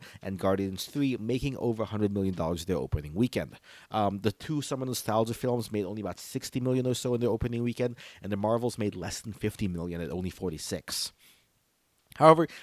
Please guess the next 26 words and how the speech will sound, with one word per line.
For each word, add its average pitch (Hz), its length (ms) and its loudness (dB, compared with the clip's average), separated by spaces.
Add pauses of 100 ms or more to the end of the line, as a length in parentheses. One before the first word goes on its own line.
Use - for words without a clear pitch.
I 113 120 2
was 139 220 6
still 143 140 0
able 127 240 0
to 107 60 -2
make 110 140 -2
it 113 100 -4
to 92 80 -4
five 101 400 0
films 95 440 -6
overall 87 480 -2
for 98 140 -2
the 87 80 -2
year, 85 280 -2
opening 135 320 0
to 123 80 -4
a - 20 -4
hundred 107 260 -2
million 98 300 -2
dollars, 82 480 -4 (240)
um, 104 220 2
with 113 120 2
some 151 200 2
I 131 80 4
didn't 139 220 0
predict. - 440 0